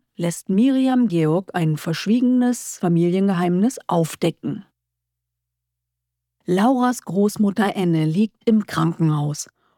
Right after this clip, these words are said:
Offenbar hatte die betagte Frau einen Schwächeanfall. Als Laura mit ihrer Mutter Ellen einige Sachen zusammensuchen will, die sie Enne in die Klinik bringen,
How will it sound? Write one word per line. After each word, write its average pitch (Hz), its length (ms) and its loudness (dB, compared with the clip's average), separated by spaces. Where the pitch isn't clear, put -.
Offenbar 196 760 0
hatte 170 280 -4
die 165 120 -2
betagte 165 600 -2
Frau 175 340 0
einen 208 260 2
Schwächeanfall. 165 920 -2
Als 165 280 0
Laura 175 520 0
mit 190 240 -2
ihrer 170 180 0
Mutter 202 440 0
Ellen 208 520 2
einige 175 420 0
Sachen 247 360 -2
zusammensuchen 160 960 0
will, 190 240 2
die 190 140 2
sie 165 200 0
Enne 190 300 2
in 180 300 -2
die 165 120 -4
Klinik 285 440 0
bringen, 170 440 0